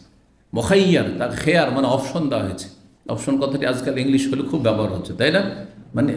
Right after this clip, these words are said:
যদি বাংলায় বলি, তাকে কি দেওয়া হয়েছে? এখতিয়ার দেওয়া হয়েছে, তো আরবি থেকে ধার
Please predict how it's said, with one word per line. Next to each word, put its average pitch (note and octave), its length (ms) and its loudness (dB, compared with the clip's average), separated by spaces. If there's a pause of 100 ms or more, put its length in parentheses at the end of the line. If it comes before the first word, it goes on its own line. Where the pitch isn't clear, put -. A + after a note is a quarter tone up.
(220)
যদি D3+ 240 6
বাংলায় D3+ 400 6
বলি, D3+ 260 4
তাকে C#3+ 300 0
কি - 180 2
দেওয়া C#3+ 240 4
হয়েছে? D3+ 240 4 (1200)
এখতিয়ার D3+ 460 4
দেওয়া A#2+ 180 2
হয়েছে, - 240 -2 (180)
তো E3 60 0
আরবি C#3+ 340 2
থেকে C#3+ 180 2
ধার C3+ 180 0